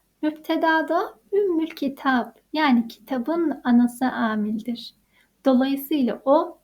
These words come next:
kitapta amil olan iptidadır. Hak veya halk olarak her şeydeki amil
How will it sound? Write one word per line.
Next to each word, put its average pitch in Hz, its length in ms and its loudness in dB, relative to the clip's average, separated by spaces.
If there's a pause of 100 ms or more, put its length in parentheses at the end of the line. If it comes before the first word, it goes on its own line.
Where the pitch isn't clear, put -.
(160)
kitapta 339 680 -2
amil 302 420 -2
olan 320 540 0 (280)
iptidadır. 277 960 -2 (500)
Hak - 440 0
veya 247 400 2
halk - 640 0
olarak 214 460 -4 (280)
her 320 300 2
şeydeki 226 720 -6
amil 233 600 -2